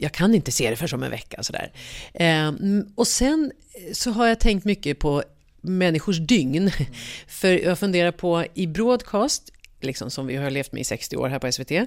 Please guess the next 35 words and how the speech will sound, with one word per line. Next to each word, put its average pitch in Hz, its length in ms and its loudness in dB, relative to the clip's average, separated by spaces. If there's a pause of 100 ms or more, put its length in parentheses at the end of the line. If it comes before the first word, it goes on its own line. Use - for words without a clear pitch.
(500)
som 151 200 -2
jag 139 80 2
har 131 100 2
jobbat 131 240 2
ganska 127 200 -4
länge 127 200 0
med 139 140 -2
då 147 240 -2
också, 151 340 -4 (400)
så - 260 2
är 180 280 6
det 175 60 4
ju 180 160 2
en 170 100 -2
veckopuls. - 800 0 (220)
Den 214 280 2
är 240 80 6
rätt 185 140 0
naturlig. 143 640 -4 (400)
Eh, 151 220 0
den 202 260 0
är 233 60 2
ju 247 60 2
rätt 220 200 -2
naturlig 170 600 -4
i 180 80 -4
våra 160 440 -2
liv 170 520 0
också. - 420 -2 (120)
Oavsett 170 420 4
broadcast, 180 600 4
så - 80 2
att - 60 0
säga. - 240 0
Så, 175 240 2